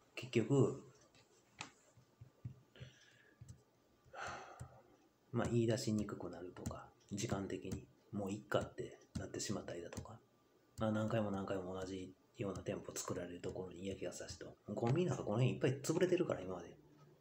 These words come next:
三軒以上は潰れてますよ。千九百九十五年以降。この辺だけ、一、一区間の駅のところですよ。ローソン、ファミリーマート。うん、潰れてますね。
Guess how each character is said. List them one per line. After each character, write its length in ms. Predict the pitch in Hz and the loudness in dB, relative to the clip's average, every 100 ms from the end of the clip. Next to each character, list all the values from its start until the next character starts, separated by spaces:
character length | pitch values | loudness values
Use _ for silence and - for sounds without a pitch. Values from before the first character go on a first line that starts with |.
| - - - - - - - | -20 -20 -20 -20 -20 -12 4
三 160 | 147 | 8
軒 120 | 160 196 | 10 10
以 40 | |
上 120 | 196 | 10
は 40 | - | 8
潰 180 | 110 | 6
れ 80 | 104 | 2
て 60 | 98 | 2
ま 100 | 95 | 0
す 140 | - | -2
よ。 60 | - - - - - - - - | -6 -10 -16 -16 -16 -18 -18 0
千 180 | - 120 | 6 8
九 80 | 131 | 10
百 140 | 104 | 8
九 80 | 107 | 6
十 120 | 92 | 4
五 120 | 95 | 2
年 120 | 92 | 0
以 40 | 92 | 0
降。 180 | - - - - - - - - - - - | -2 -2 -6 -14 -14 -16 -16 -16 -18 -18 0
こ 80 | 165 | 6
の 60 | 160 | 6
辺 120 | 151 | 8
だ 120 | 147 | 6
け、 280 | 156 - - - | 6 4 -2 0
一、 400 | - - - - - - | 2 2 0 -4 -10 2
一 160 | 131 | 4
区 40 | - | 6
間 160 | 107 | 4
の 60 | 92 | 4
駅 160 | 104 | 2
の 80 | 104 | 2
と 100 | 101 | 2
こ 140 | 95 95 | 2 2
ろ 60 | |
で 80 | 92 | 2
す 120 | - | -2
よ。 120 | 85 - - - - - - - | -6 -6 -18 -20 -18 -18 -8 4
ロ 240 | 135 143 | 8 10
ー 40 | 113 | 8
ソ 240 | 95 92 | 6 2
ン、 40 | |
フ 60 | 90 | 6
ァ 100 | 110 | 6
ミ 160 | 110 107 | 6 4
リ 180 | 104 | 4
ー 40 | 101 | 2
マ 160 | 95 | 2
ー 100 | 87 | 0
ト。 240 | - 82 - _ _ _ - _ _ _ _ _ _ _ _ _ _ _ _ _ _ _ _ _ _ _ - - _ _ _ _ _ _ _ _ _ _ _ _ _ - - _ _ - - - - - _ - | -2 -6 -6 _ _ _ -20 _ _ _ _ _ _ _ _ _ _ _ _ _ _ _ _ _ _ _ -20 -20 _ _ _ _ _ _ _ _ _ _ _ _ _ -20 -20 _ _ -20 -20 -20 -20 -20 _ -4
う 80 | 101 | -2
ん、 80 | 90 | 0
潰 240 | - 107 | 2 4
れ 80 | 101 | 4
て 80 | 92 | 0
ま 100 | 90 | -2
す 120 | 120 | 2
ね。 160 | 127 | 2